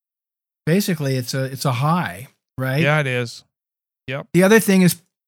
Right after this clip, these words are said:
Speaker 1: and when you say it just gets you out of your head, I call that, it's putting a pause in the day,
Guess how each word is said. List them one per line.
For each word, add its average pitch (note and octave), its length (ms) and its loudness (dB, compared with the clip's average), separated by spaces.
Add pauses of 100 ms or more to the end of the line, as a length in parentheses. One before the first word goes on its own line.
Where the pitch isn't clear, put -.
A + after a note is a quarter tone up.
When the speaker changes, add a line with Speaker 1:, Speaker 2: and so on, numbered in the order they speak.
(120)
Speaker 1:
and F3 160 4
when F#3 100 8
you F#3+ 100 6
say G#3 340 2
it E3 80 0
just - 300 -2
gets F3+ 240 0
you G3+ 100 2
out F#3 80 4
of F#3 80 2
your E3 100 4
head, E3+ 200 2 (520)
I F3 60 -6
call G#3 240 0
that, F#3+ 260 0
it's - 140 -14
putting G#3 260 0
a F3+ 60 2
pause F#3 500 4
in E3 100 6
the D#3 80 4
day, D3 420 2